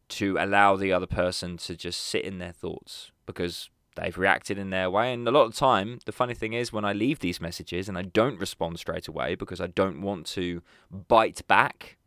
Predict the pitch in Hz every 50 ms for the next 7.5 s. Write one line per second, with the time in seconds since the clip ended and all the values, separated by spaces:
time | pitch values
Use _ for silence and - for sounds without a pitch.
0 | _ _ _ _ _ _ - 120 113 - 104 107 107 113 120 139 147 _ _ _
1 | _ _ - - - _ _ _ _ _ _ _ _ _ _ _ _ _ _ _
2 | _ _ _ _ _ _ _ _ _ _ - - 98 117 127 131 139 143 139 127
3 | 139 135 135 127 107 92 123 127 156 185 190 - - 92 95 - - - - 90
4 | 87 87 87 - - 87 85 85 82 82 80 80 82 80 82 87 95 - _ _
5 | _ _ _ _ _ _ _ - - 101 110 117 117 110 135 131 117 113 120 117
6 | 110 101 92 87 85 85 - - 87 85 - - 92 87 87 85 87 87 87 -
7 | - 123 127 123 113 - - 85 - 87